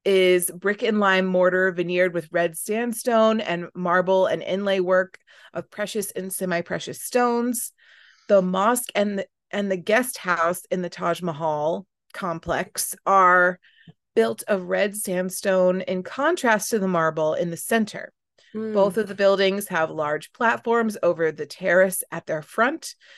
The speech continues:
Speaker 1: and both the mosque and the guest house are the identical, are identical structures.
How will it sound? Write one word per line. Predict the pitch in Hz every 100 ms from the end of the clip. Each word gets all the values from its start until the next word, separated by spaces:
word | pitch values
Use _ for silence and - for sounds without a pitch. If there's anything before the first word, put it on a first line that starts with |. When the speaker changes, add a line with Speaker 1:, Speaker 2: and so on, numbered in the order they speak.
| -
Speaker 1:
and | 208 214 208
both | 233 240
the | 226
mosque | 208 214 220 -
and | 196 190
the | 185
guest | 170 170 -
house | 170 160 165 -
are | 190 185 185 180 185 - 202
the | 190 165
identical, | 180 247 269 262 240 -
are | 180 180
identical | 180 196 185 - 185
structures. | - 151 - - - - -